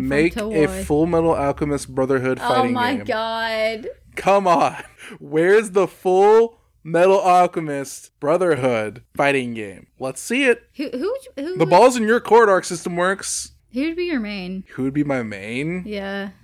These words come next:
Speaker 2: Uh, it would most definitely be, um,
Speaker 1: I guess Armstrong?
Speaker 2: Yes, Armstrong, but I was kinda thinking Armstrong, but if Teacher comes with a combo of her and her husband as, like, a tag team,
Speaker 1: Mm-hmm.
Speaker 2: that would be hard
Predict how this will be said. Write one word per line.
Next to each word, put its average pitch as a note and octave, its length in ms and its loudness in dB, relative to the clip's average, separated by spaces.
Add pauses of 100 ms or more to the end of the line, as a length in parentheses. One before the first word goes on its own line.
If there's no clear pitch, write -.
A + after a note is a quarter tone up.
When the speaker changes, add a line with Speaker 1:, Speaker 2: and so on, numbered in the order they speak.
Speaker 2:
Uh, D3 400 4
it D#3+ 100 0
would D#3+ 260 2
most D3+ 340 -2
definitely D3+ 600 2
be, C3 840 -2
um, A#2 720 -6
Speaker 1:
I G3+ 60 -10
guess F#3+ 180 -10
Armstrong? G3+ 680 -10
Speaker 2:
Yes, C3+ 640 0
Armstrong, D#3+ 960 -4
but C3 120 -2
I B2+ 140 -2
was B2+ 180 -4
kinda C#3 320 -6
thinking C3 320 -8
Armstrong, C#3 760 -6 (280)
but C3 420 0
if B2+ 280 -8
Teacher D3 400 -6
comes C#3 320 -4
with B2+ 120 -4
a B2+ 80 -6
combo C3 760 -2 (140)
of A#2 720 -8
her C3 340 -6
and B2 80 -10
her A#2+ 140 -10
husband D#3+ 600 -10 (300)
as, B2 160 -10
like, A#2+ 100 -6
a A2+ 60 -10
tag B2 360 -8
team, F#3 460 -8
Speaker 1:
Mm-hmm. F#3+ 180 -10
Speaker 2:
that B2 180 -4
would B2+ 100 -6
be A#2+ 160 -10
hard G#2+ 800 -12